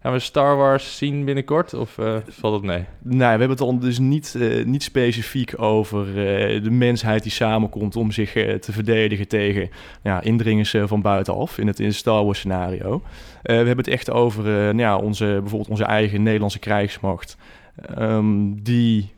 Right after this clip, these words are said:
Speaker 2: eh, naar het ruimtedomein trekt om, eh, daar eigenlijk, eh, het, het optreden op land, eh, zee of in de lucht, eh, nou, effectiever, eh, beter uit te kunnen voeren.
Speaker 1: Oké, en, eh, waarom is dat precies belangrijk? Wat kun je in de ruimte wat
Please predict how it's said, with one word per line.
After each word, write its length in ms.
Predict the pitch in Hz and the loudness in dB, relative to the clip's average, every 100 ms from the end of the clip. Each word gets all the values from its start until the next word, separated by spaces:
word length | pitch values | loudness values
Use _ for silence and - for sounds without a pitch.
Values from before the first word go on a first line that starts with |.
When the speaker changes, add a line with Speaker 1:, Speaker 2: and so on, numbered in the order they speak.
| _ - | _ -8
Speaker 2:
eh, 140 | 104 101 104 104 113 113 | -4 -2 0 -2 -2 -2
naar 200 | 113 117 | 2 2
het 100 | 117 | 2
ruimtedomein 560 | 107 110 104 104 95 98 | 2 0 2 0 0 -2
trekt 360 | - 98 - | -2 -4 -4
om, 360 | - 113 101 95 - - _ | -2 0 0 -2 -10 -20 _
eh, 300 | - 104 101 101 | -6 -2 -2 0
daar 280 | 98 98 | 0 0
eigenlijk, 360 | - 101 98 101 | 0 -2 -2 -4
eh, 100 | 101 | -2
het, 320 | 104 101 101 | -2 -4 -6
het 140 | - - | -8 -4
optreden 480 | 143 - 117 110 | -4 0 2 4
op 140 | 120 117 | 2 2
land, 420 | 117 107 98 - | 2 4 0 -2
eh, 200 | 107 104 | -4 -4
zee 340 | - 107 101 | 0 0 2
of 100 | 98 | 0
in 100 | - | -2
de 80 | 101 | 0
lucht, 320 | 104 101 - | 0 0 -2
eh, 200 | 95 95 | -4 -2
nou, 160 | 98 110 - - | -2 -2 -4 -10
effectiever, 600 | - 117 - 143 110 104 98 | -6 -4 -2 -2 0 -2 -2
eh, 140 | 107 | -2
beter 320 | 101 117 104 | 0 2 0
uit 140 | 98 131 | -2 -4
te 60 | |
kunnen 180 | - 127 | -4 -4
voeren. 340 | 98 92 90 - _ _ | -4 -6 -6 -10 _ _
Speaker 1:
Oké, 200 | 156 - | -4 -2
en, 380 | 120 135 131 135 | -2 -4 -6 -6
eh, 80 | 131 - | -6 -6
waarom 260 | 117 131 143 | -2 0 0
is 100 | - | -4
dat 160 | 135 | -6
precies 320 | 135 - 131 | -6 -6 -8
belangrijk? 360 | - 123 110 95 | -2 0 0 0
Wat 180 | 117 - | -4 -4
kun 220 | 127 127 | -6 -2
je 140 | 123 | -2
in 120 | 113 120 | -2 -2
de 80 | |
ruimte 380 | 110 120 123 - | 0 0 -2 -4
wat 280 | 104 104 | -4 -4